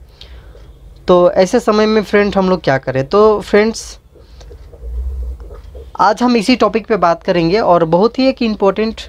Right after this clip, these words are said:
topic लेके आए हैं जो है हमारा folder को hide करने के ऊपर,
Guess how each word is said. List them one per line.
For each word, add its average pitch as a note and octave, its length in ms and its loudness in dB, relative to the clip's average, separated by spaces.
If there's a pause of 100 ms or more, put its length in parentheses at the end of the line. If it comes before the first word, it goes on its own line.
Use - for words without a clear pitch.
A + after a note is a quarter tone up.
(160)
topic F#3 300 -2
लेके F#3 240 0
आए E3 200 2
हैं G3+ 160 -2 (640)
जो E3 160 4
है G3+ 140 4
हमारा G3 440 2 (1500)
folder G3 380 2
को A3+ 320 2 (240)
hide F#3+ 440 -2
करने D#3 300 0
के C#3 120 -2
ऊपर, C3 320 -4